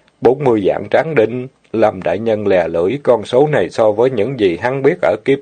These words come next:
trước quả nhiên hoàn toàn khác biệt. Rõ ràng đây là một đại quốc cơ hồ có thể tranh hùng với Đại Hoa. Cao đại ca, ta hỏi lại một câu. Hắn nhỏ giọng xuống cẩn thận hỏi.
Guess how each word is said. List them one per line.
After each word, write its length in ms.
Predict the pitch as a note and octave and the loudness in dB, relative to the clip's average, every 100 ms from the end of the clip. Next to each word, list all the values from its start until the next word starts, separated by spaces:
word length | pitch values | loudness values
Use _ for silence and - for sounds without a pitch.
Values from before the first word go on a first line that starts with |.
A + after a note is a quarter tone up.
| - | 0
trước 220 | C#3+ E3+ - | 0 0 0
quả 180 | G2 B2+ | 0 0
nhiên 220 | B2 A2 | -2 0
hoàn 260 | G2+ F#2 E2+ | 2 0 0
toàn 180 | F#2 - - | -2 -2 -2
khác 280 | C#3 D3 | -2 0
biệt. 240 | F#2 F2+ - - - - _ | -2 -2 -4 -16 -20 -20 _
Rõ 160 | A2+ C3+ | 2 4
ràng 240 | B2 G2 F#2+ | 4 0 2
đây 160 | A#2 | 2
là 140 | A#2 F#2+ | 4 2
một 260 | F#2 E2+ | 2 0
đại 200 | E2+ F2 | 0 0
quốc 220 | G2 D3+ E3+ | 2 0 0
cơ 180 | - A#2 | 2 2
hồ 260 | G#2 F#2 - | 2 0 2
có 120 | D3 D#3 | 0 0
thể 160 | G#2 B2+ | -2 0
tranh 200 | B2 G#2+ | 0 0
hùng 260 | A2 F2 E2+ | -2 -2 0
với 160 | C3+ | 0
Đại 240 | A2+ E2+ G2 | 2 0 0
Hoa. 380 | A2+ G#2+ G#2 G2 - _ _ _ _ _ _ _ _ _ _ _ _ _ - - | 0 0 0 -4 -10 _ _ _ _ _ _ _ _ _ _ _ _ _ -4 0
Cao 180 | G#2+ | 0
đại 180 | F#2+ F2+ | 0 0
ca, 260 | F#2+ G#2+ F#2+ - | 0 0 -2 0
ta 160 | B2 F2+ | 0 2
hỏi 160 | F2+ C#3+ | 0 0
lại 160 | F#2+ | 0
một 240 | G2 F2+ - | 0 0 2
câu. 360 | G#2 G#2 G2+ - _ _ | 2 2 -4 -10 _ _
Hắn 280 | - C3 C3 | -8 -6 -4
nhỏ 160 | F#2+ A2+ | -2 -2
giọng 240 | A2 G2 | -2 -4
xuống 260 | G2 B2+ D3+ | -2 -2 0
cẩn 200 | F2+ F#2+ | -2 0
thận 220 | - F2 F#2 | -2 -4 -4
hỏi. 360 | F2 F2+ B2+ | -2 -2 -2